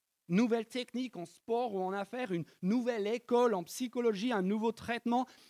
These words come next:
Ben, d'un seul coup, il ne faut pas avoir vécu longtemps pour avoir vécu, pour, pour vivre cela. D'un seul coup, tout ce sur, sur quoi on construisait avant, bah, c'est, c'est, c'est dépassé, c'est démodé, on passe à autre chose, tout ça, ça, c'est fini, ça part à la benne, c'est presque gênant d'y avoir recours.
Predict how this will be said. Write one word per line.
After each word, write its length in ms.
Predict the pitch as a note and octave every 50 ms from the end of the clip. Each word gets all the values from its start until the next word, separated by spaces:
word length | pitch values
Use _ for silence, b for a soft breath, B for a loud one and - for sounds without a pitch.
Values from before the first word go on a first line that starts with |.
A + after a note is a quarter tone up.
| B B G3
Ben, 120 | A3 A#3 G#3 - -
d'un 260 | F#3+ D#3 A#3+ E4+ G4
seul 280 | - - C#4+ C4+ C4 -
coup, 240 | - D4 C#4+ B3 - b b b b _ _ -
il 100 | G3 A3
ne 40 | F3
faut 120 | - -
pas 140 | - D4 -
avoir 180 | C4 A3+ F#3 F3
vécu 260 | - - - G3+ F#3+
longtemps 380 | F3+ F#3+ G3+ G3 - B3+ B3
pour 180 | - F#3 F3 E3+
avoir 220 | E3+ E3 E3+ E3+
vécu, 260 | E3 G3 A#3 - - -
pour, 160 | - E3+ D#3+
pour 200 | - F3 D#3+ D#3
vivre 280 | A3 C#4 C4+ A#3+ A3+
cela. 260 | G3 - G3 F3 F3 F#3
D'un 240 | F3 A3+ D4+ D#4+
seul 220 | D4 - C#4+ C4+ A#3
coup, 160 | - A#3 - B B B B B B _ -
tout 240 | - D4+ E4+ F4 D#4
ce 260 | - - - C#4 C4 - _ _ _
sur, 340 | - - - - - A#3+ G#3
sur 180 | - B3 A#3 -
quoi 180 | B3+ C4 C4+
on 100 | A3+ G#3+
construisait 540 | - - C4+ C#4 C4 - - B3+ A3+ - A#3+
avant, 220 | A3 G#3+ G#3 C#4 C4
bah, 140 | A3 A3+
c'est, 140 | G#3 A3+ G3
c'est, 180 | - - G#3+ -
c'est 160 | - - C4
dépassé, 520 | G#3 G3 G3 E3 - G3+ G3 - D4+ D4+ C#4+
c'est 140 | - A3+ F#3
démodé, 520 | D#3+ F#3+ F#3 F3+ F#3 F#3+ G#3 C4 D#4+ D#4
on 100 | C4 A3
passe 260 | - - B3+ C4+ B3 -
à 100 | G#3+ G3
autre 300 | G3 G#3 G#3 - G#3+ G#3+
chose, 360 | F#3+ - C#4+ D#4 F#4+ D4 -
tout 140 | - D4+ D4+
ça, 180 | - - D4+ C#4 B B B B B
ça, 160 | B - G#3 - -
c'est 160 | - - C4
fini, 340 | A3 - C4 B3+ B3+ D4+ D4
ça 160 | - C4 A#3+
part 240 | F3+ - A3+ A3 G#3
à 60 | G#3+
la 120 | A3+ A3 G#3+
benne, 260 | F#3 C4+ D4+ F4+ -
c'est 120 | - G3+
presque 380 | - - - A#3+ - - A3+ G#3+ - B B B B
gênant 580 | D#3 C#3+ D3+ E3+ A#3 A#3+ A#3+ C4 D4+ D#4 D#4 C#4
d'y 220 | F#3 D#3 F3 F#3
avoir 340 | F#3 F3 D#3+ F#3 G3 F#3+ E3+
recours. 640 | F#3 A3 B3 A#3+ - C#4 D4+ D4+ C#4+ G3+ - -